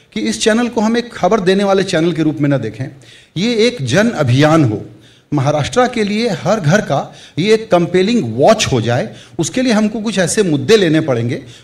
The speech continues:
कुछ ऐसी advocacies करनी पड़ेंगी, जिसको कि एक larger समर्थन मिले। इसीलिए, अ, महाराष्ट्र का व्यक्ति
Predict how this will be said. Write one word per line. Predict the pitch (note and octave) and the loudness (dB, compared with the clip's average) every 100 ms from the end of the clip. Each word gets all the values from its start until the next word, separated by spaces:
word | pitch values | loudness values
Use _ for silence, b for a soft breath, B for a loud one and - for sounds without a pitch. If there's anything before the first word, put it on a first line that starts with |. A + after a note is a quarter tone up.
| - | -6
कुछ | F#3+ | -2
ऐसी | F#3 - | 0 0
advocacies | G#3 D#3 D#3 D3+ D#3+ - C4 | 0 2 2 0 -2 2 0
करनी | - D3 F#3 | 2 0 0
पड़ेंगी, | F3+ B2 A#2 F#3 C4 B B | 0 -2 -2 -6 -8 B B
जिसको | F3+ F3+ - B3 | -6 -4 -2 0
कि | B3 B3 | 0 -2
एक | - B D3 | -4 B 0
larger | F3 F#3+ A#3+ | 2 4 2
समर्थन | - F3 D3 D3 | 2 2 0 2
मिले। | D3 A2+ A2+ - - b | 2 2 -2 -10 -20 b
इसीलिए, | E3+ - C4 F#3 G3+ D4 B B B | -2 2 2 2 0 -2 B B B
अ, | D#3 | 0
महाराष्ट्र | D#3 C3 D3+ - A#3 | 0 0 0 0 -2
का | A3 G#3+ | 2 2
व्यक्ति | G3 E3 - A3 E3+ - | 2 0 -2 -2 -2 -6